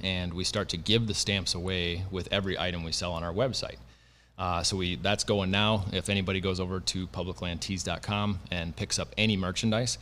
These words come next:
you're gonna get a duck stamp with the item that you order. And because we give five dollars from every item we sell back to conservation, it's a way to turn this initial fundraiser of buying duck stamps into yet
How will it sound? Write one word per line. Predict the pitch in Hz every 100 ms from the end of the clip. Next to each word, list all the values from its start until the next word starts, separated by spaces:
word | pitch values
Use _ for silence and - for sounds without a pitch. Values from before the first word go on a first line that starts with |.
| - -
you're | 98
gonna | 90 85
get | 101 117
a |
duck | 90 95
stamp | - 101 95 85 -
with | 95 87
the | -
item | - 87 85
that | 76
you | 73
order. | - 87 - - - - - - _
And | 104 101
because | 101 131 120
we | 101
give | 101 101 -
five | 104 98 92
dollars | 92 90 85
from | - 92 87
every | 92 85 65
item | 87 82
we | 78
sell | - 135 113 101
back | 85 85
to | -
conservation, | - 76 - 80 80 - 90 92 87
it's | 82
a | 87
way | 87 85
to |
turn | 82 - 95 92
this | 85 -
initial | 90 104 - 101 87
fundraiser | 98 90 90 87 82
of | 82
buying | 85 90 82
duck | 85 -
stamps | - 82 80 -
into | - 92 - 85
yet | 85